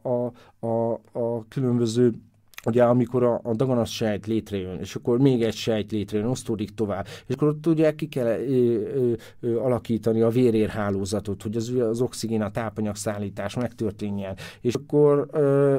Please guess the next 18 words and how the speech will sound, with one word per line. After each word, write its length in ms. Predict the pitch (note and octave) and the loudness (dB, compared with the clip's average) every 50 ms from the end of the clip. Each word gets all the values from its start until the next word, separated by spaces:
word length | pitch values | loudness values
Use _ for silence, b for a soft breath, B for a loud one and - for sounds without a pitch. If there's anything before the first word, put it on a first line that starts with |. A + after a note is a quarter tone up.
| C#3 - | 0 -2
ö, 260 | - D3+ C#3 C#3 C#3 C3+ C#3 B B B B B | -2 0 2 2 2 0 -2 B B B B B
ennek 300 | - D#3+ D#3 D3+ D3+ D3 | 0 2 2 2 2 0
a 40 | D3+ | -2
folyamatát 760 | C3+ - F#3+ G3 D#3+ C#3+ C3+ B2 - - B2 G#2+ A2 - - | -6 -4 0 2 2 4 4 2 0 0 -2 -6 -6 -6 -8
is 220 | G#2+ - - - - - - _ | -8 -8 -8 -8 -12 -18 -14 _
például 400 | - B2+ A#2 A2 A2+ A2 A#2 B2 | 0 0 2 2 2 2 2 0
tudja 280 | A2+ - C3 B2 A#2+ B2+ | 0 -2 -2 0 0 0
gátolni, 600 | A#2 - C3+ A2 G#2 G#2 - A2+ G#2 G2 F#2+ G2 | 0 0 -2 -4 -4 -4 -2 -2 -2 -2 -2 -2
és 160 | G2 G#2 - - | -4 -4 -2 -2
ezt 220 | C#3 A#2+ - - | -4 -4 -4 -6
is 100 | A#2+ - | -10 -6
kísérletesen, 840 | - C#3 C3 - - C3+ C3 B2 - - B2+ - - C3+ C3+ C#3 C3+ | -4 -4 0 2 2 2 2 0 -2 -4 -2 0 2 2 2 2 2
ö, 200 | B2+ C#3 C3+ C3+ C3 B B B B | 4 4 4 4 4 B B B B
bizonyították 1000 | - B2+ B2+ B2+ D3+ C#3 B2+ B2 A#2 A2+ A2 G#2+ - A2 G2+ G#2+ - G#2+ G2+ G2 - | -2 -2 2 2 4 4 4 4 2 2 2 0 0 -2 -2 -2 -2 -2 -2 -2 -4
már, 200 | F#2+ F#2 F#2 F#2 | -6 -6 -6 -6
hogy, 360 | F#2 G2 G#2+ A2 G#2 G#2 G#2 | -4 -2 -2 -2 -2 -2 -2
hogy, 360 | G2+ B2 B2 A#2+ A#2 A#2 A2+ A#2+ | 0 0 2 2 2 2 2 4
ö, 220 | B2 B2+ B2+ B2+ | 4 6 6 4